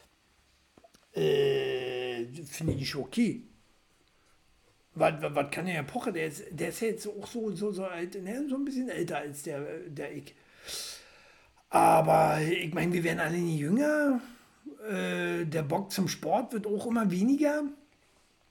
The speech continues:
Ja? Und da kann man auch mal seine, seine Wanne,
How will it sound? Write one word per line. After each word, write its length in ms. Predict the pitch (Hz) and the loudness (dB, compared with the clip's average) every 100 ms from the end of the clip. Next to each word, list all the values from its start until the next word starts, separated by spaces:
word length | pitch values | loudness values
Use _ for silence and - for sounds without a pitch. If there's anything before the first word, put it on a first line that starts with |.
| _ _ - | _ _ -12
Ja? 320 | 151 180 247 - - - - _ | -4 -2 -2 -8 -20 -20 -20 _
Und 960 | 185 185 180 180 175 170 165 165 160 151 - - _ - _ _ - | 0 4 4 2 0 0 0 2 2 -2 -10 -18 _ -20 _ _ -12
da 100 | - | -6
kann 180 | - | -2
man 120 | - 185 | 2 2
auch 200 | 170 170 | 2 4
mal 200 | 175 147 | 4 2
seine, 300 | 143 143 135 | -2 -2 -2
seine 460 | 139 135 117 113 | -2 -2 -4 -6
Wanne, 440 | - 165 262 285 | -2 2 4 2